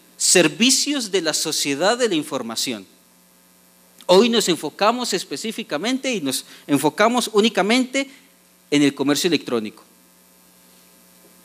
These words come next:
¿Es algo nuevo? ¿Ya lo veníamos hablando? No, no es tan nuevo. Simplemente que para la relevancia jurídica, hasta ahora es que el operador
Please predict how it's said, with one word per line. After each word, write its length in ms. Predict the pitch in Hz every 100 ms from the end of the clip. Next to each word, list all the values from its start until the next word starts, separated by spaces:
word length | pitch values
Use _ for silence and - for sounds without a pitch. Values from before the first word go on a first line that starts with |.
| -
¿Es 160 | 185 240
algo 240 | 240 254
nuevo? 420 | 254 294 226 123 117
¿Ya 140 | 131
lo 80 | 147
veníamos 400 | 208 214 226 220
hablando? 420 | 233 254 269 143 - _ _ -
No, 440 | 349 427 415 320 - _ _ _
no 140 | 320 339
es 120 | -
tan 160 | 320
nuevo. 400 | 269 311 294 185 - _ _ _ _ _ _ _ _ _ _ -
Simplemente 720 | - 285 294 285 294 285 302
que 420 | - 226 147 - - _ _ -
para 220 | 170 160
la 140 | 165
relevancia 500 | 165 175 180 254 277
jurídica, 680 | 285 294 294 202 196 220 247 _ _ _ _ _ _ _ -
hasta 380 | 147 - - 139
ahora 280 | 147 196
es 120 | 202 -
que 100 | 208
el 80 |
operador 420 | 170 - 123 139